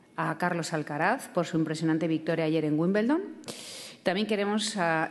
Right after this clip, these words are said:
felicitar a la Selección Nacional de Fútbol en esta Eurocopa. Es uno de los mejores equipos que hemos tenido nunca y, además, como Alcaraz, simbolizan algo que es muy ilusionante y es el futuro.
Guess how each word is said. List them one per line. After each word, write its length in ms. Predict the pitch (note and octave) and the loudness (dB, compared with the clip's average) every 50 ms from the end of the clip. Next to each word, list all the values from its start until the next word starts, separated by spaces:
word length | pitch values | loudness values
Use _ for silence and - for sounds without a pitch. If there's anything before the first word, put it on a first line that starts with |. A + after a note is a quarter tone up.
| F#3 - | -2 -2
felicitar 420 | F#3 F3+ E3+ F#3+ - G3 G#3+ A3+ | -2 0 2 2 2 2 2 2
a 40 | G#3+ | 2
la 100 | F#3+ F3+ | 2 0
Selección 440 | - F#3+ F3 E3 F3 - G#3 G3 G3 | 0 -2 -2 -2 -2 0 0 2 2
Nacional 540 | F#3 F3 - F3+ F3 E3+ E3+ E3+ E3 D#3+ | 2 0 2 0 0 2 2 2 2 2
de 100 | D#3 D3+ | 0 -2
Fútbol 480 | - - F#3 G3 G3 F#3 G3 A3 A#3+ A3+ G3+ - - - - - - - - | -2 0 0 0 0 2 0 0 0 0 -4 -8 -10 -12 -16 -20 -20 -10 -4
en 160 | E3 E3 E3 | 0 2 2
esta 200 | E3+ E3 - F#3+ | 2 0 0 2
Eurocopa. 540 | F3 D#3+ D3+ D#3+ D#3 G3+ G#3+ G#3+ G#3+ D4+ F#4+ - - - - - - - - - - - - - - - - - - - | 2 2 2 2 2 2 0 2 2 -2 -2 -2 -8 -16 -18 -20 -20 -20 -20 -20 -20 -20 -20 -20 -20 -20 -8 -8 -8 -6
Es 180 | - F3+ - G#3+ | -4 -4 -2 0
uno 160 | G#3 G#3+ G#3 | 2 2 2
de 60 | G#3 | 2
los 140 | G3+ F#3+ F#3+ | 0 0 0
mejores 380 | G3 F#3 F#3 G#3+ G3 G3 F#3 F#3+ | 0 0 2 0 0 0 0 -4
equipos 320 | F#3 - A#3+ A#3 G3 F#3 | -2 -4 -2 -2 -2 -2
que 120 | - F3+ E3+ | -2 -2 0
hemos 200 | F3 F#3 F#3 - | 0 -2 -2 0
tenido 300 | F#3+ F#3+ F#3 F#3 F3+ G3 | 0 2 2 2 2 2
nunca 280 | A3 A3+ A3+ B3+ B3+ | 2 2 2 2 2
y, 80 | G#3+ F3 | 2 2
además, 300 | E3 E3 E3+ F3+ F#3+ - | 2 2 0 0 -2 -2
como 240 | - F3+ F3+ F3 E3+ | -4 -2 0 2 2
Alcaraz, 420 | E3+ E3+ E3+ E3 F#3 G3+ - G#3+ | 2 2 0 0 0 0 -2 -2
simbolizan 560 | - F#3+ F3 E3 E3 E3+ F3+ F3+ - F#3+ F3 F3 | 0 2 2 2 4 2 2 2 0 0 2 2
algo 260 | F3 F3+ F#3 F3+ F3+ | 2 2 2 0 0
que 60 | F3+ | -2
es 100 | E3+ F3 | 0 0
muy 160 | F#3 F3 E3+ | 2 2 2
ilusionante 580 | E3+ D#3+ D#3 D3+ - D#3+ D#3 D#3+ E3+ E3+ - G3+ | 2 0 0 -2 -2 0 0 0 0 0 0 0
y 120 | E3 D#3+ | 0 0
es 200 | F#3 G3 - - - - - - - - - - - _ - | 0 0 -4 -10 -12 -16 -18 -20 -20 -20 -20 -20 -18 _ -2
el 120 | E3+ D#3 | -2 -2
futuro. 400 | D3+ - D#3+ D#3 D3+ E3 D3+ D#3+ | 0 -2 -8 -4 -4 -4 -4 -6